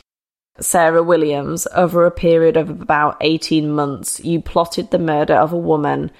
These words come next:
whose only crime was to love the man that you wanted for yourself. But let no one make the mistake of thinking that it was a crime of passion.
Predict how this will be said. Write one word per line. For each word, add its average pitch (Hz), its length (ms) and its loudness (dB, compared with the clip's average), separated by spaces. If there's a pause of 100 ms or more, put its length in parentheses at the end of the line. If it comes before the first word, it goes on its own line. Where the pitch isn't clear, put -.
(120)
whose 175 180 2
only 175 360 0
crime 151 520 -2
was 151 160 -4
to - 100 -8
love 156 280 0
the 165 100 0
man 143 260 0
that - 140 -6
you 147 100 -2
wanted 143 400 -6
for 131 140 -6
yourself. 131 800 -4 (480)
But 135 140 0
let 165 200 2
no 180 160 2
one 180 240 0
make 180 200 2
the 170 60 2
mistake 180 480 0
of 160 160 -2
thinking 151 640 -4 (520)
that 143 140 0
it 143 60 2
was 143 160 0
a 160 60 -2
crime 151 420 0
of - 220 -8
passion. - 640 -6